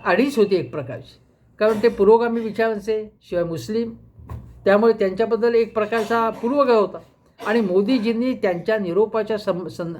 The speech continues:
समारंभासुद्धा त्यांच्यावरती टीका टिप्पणी केली होती. काय प्रकार आहे? ही सभ्यता म्हणायची? ही कोणत्या प्रकारची संस्कृती आहे? ह्या अतिशय चुकीच्या परंपरा आपल्याकडे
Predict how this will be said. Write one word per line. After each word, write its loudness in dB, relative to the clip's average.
समारंभासुद्धा 0
त्यांच्यावरती -2
टीका -6
टिप्पणी -8
केली -8
होती. -12
काय -4
प्रकार -6
आहे? -14
ही 2
सभ्यता 0
म्हणायची? -6
ही -6
कोणत्या 2
प्रकारची -4
संस्कृती -6
आहे? -16
ह्या 0
अतिशय 0
चुकीच्या -4
परंपरा 0
आपल्याकडे -2